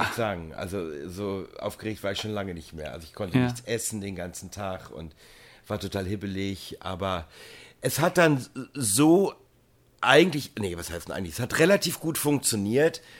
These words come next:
Speaker 1: Das Publikum hat es auch geliebt. Ich habe auch Komplimente bekommen, so nach dem Motto, Wow, äh, f-, andere Sachen, also andere Geschichten und so, so zeitaktuell und so, äh, f-, ja, so ganz anders wie vielleicht andere Kollegen,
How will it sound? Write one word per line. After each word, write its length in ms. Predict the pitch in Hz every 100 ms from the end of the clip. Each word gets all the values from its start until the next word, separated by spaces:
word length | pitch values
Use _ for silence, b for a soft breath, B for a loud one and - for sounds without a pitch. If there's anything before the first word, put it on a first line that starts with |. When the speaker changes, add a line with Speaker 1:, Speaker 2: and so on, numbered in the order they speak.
| B B
Speaker 1:
Das 120 | 123 -
Publikum 460 | 156 143 - 127
hat 120 | 127
es 100 | -
auch 160 | - 101
geliebt. 540 | 107 95 120 190 - 120
Ich 120 | 123
habe 140 | 104
auch 80 | 101
Komplimente 580 | - 98 101 104 127 139
bekommen, 360 | 135 - 131 120
so 80 | 110
nach 120 | 98
dem 160 | 110
Motto, 260 | 101 92 98
Wow, 440 | 104 123 127 127 B B B B B
äh, 240 | 95 98
f-, 580 | 98 - - - - - - _ _ _ - -
andere 360 | 113 117 104
Sachen, 540 | 90 104 131 131 127 113
also 220 | 104 95
andere 260 | - 101 101
Geschichten 600 | 92 - 127 - 117 107
und 160 | 90 92
so, 300 | 95 85 76
so 160 | 95 - _
zeitaktuell 1200 | - 113 127 131 - 113 - 113 101 117 120 117
und 340 | 87 101 87 B B B B B B
so, 500 | - 98 107 104 95 71
äh, 80 |
f-, 520 | 87 80 - - - - 69 85
ja, 380 | - 113 123 90
so 140 | 87
ganz 300 | 113 139 151
anders 680 | - 127 156 120 90 - - -
wie 180 | 95
vielleicht 480 | 87 98 85 80 -
andere 240 | - 95 98
Kollegen, 580 | - 85 85 78 80